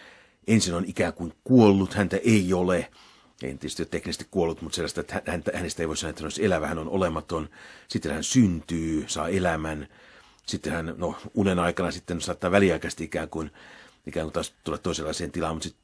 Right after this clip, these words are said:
kuoleman myötä lopulta kuolee, kuolee uudestaan tai tulee uudestaan tällaiseen ei-elävän tilaan. Sitten ne taas herätetään viimeisenä aikoina, jolloin hän taas uudestaan palaa eloon. Eli tavallaan tällainen syklisyys on aika, aika tyypillistä Koranin tällaiselle,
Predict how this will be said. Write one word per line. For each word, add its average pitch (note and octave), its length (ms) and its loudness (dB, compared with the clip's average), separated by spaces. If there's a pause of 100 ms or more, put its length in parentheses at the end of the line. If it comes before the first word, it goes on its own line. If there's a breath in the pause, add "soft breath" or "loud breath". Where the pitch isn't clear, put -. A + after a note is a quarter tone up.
(120)
kuoleman E2 300 2
myötä D#2 200 -6
lopulta D#2 340 -6
kuolee, D#2 320 -2 (160)
kuolee E2 240 0
uudestaan F2 800 0 (260 soft breath)
tai D#2+ 120 -4
tulee G2 180 0
uudestaan E2+ 360 0
tällaiseen D#2 380 -6
ei-elävän E2+ 680 -2
tilaan. D#2 540 -4 (360 loud breath)
Sitten E2 260 -4
ne D#2 60 -4
taas - 240 -2
herätetään F#2 480 4
viimeisenä D#2+ 460 -2
aikoina, D#2+ 420 -6
jolloin D#2 140 -4
hän E2 100 -8
taas D2+ 220 -4
uudestaan D#2 380 -8
palaa D#2 280 -2
eloon. D#2 460 -4 (460 loud breath)
Eli F#2+ 120 0
tavallaan A#2+ 240 4
tällainen A#2+ 160 4
syklisyys D2+ 500 -2
on D#2+ 60 -4
aika, D#2+ 280 -4
aika E2+ 160 -8
tyypillistä D#2+ 560 -4
Koranin D2 340 -6
tällaiselle, C#2+ 400 -8